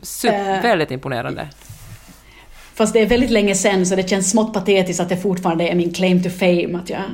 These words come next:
Speaker 1: Nej, du ska aldrig släppa det.
Speaker 2: <laughs> Men, men då var det liksom som att jag fick bekräftelse f-, på mitt skrivande, men då var det ju alltså dikter jag hade skickat in. Ehm, och då var det som att jag tänkte så här: "Ha, men kanske, kanske jag kan göra det här.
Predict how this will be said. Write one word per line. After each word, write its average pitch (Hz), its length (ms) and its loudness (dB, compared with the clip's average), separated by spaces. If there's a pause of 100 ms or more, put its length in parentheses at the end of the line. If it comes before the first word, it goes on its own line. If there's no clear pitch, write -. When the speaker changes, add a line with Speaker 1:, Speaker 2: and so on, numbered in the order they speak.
(160)
Speaker 1:
Nej, 202 420 4
du 180 80 -2
ska - 140 -6 (160)
aldrig 196 400 4
släppa 151 340 0
det. 135 180 -2 (200)
Speaker 2:
<laughs> - 200 -20
Men, 220 460 2
men 226 140 4
då 254 200 6
var 240 120 -2
det 214 80 0
liksom 196 320 -2
som 190 120 -2
att 185 60 2
jag 185 100 -2
fick 202 140 -4
bekräftelse 190 600 0
f-, - 260 -8 (160)
på 170 360 2 (460)
mitt 185 200 -2
skrivande, 196 580 2 (100)
men 180 80 -2
då 208 60 -2
var 214 80 2
det 190 60 2
ju 180 60 4
alltså 185 140 0
dikter - 600 -6
jag 165 100 -4
hade 190 180 -8
skickat 180 320 -6
in. 170 340 -4 (180)
Ehm, 175 560 -4
och 208 120 -2
då 233 80 4
var 262 80 4
det 208 60 -2
som 185 80 -4
att 180 60 -8
jag 180 80 -10
tänkte 175 200 -4
så 185 100 -6
här: - 80 -4 (260)
"Ha, - 320 0 (360)
men 311 120 -6
kanske, 285 760 -4
kanske 285 200 -4
jag 277 60 -6
kan 277 100 -2
göra 240 180 -2
det 208 80 -4
här. 185 340 -4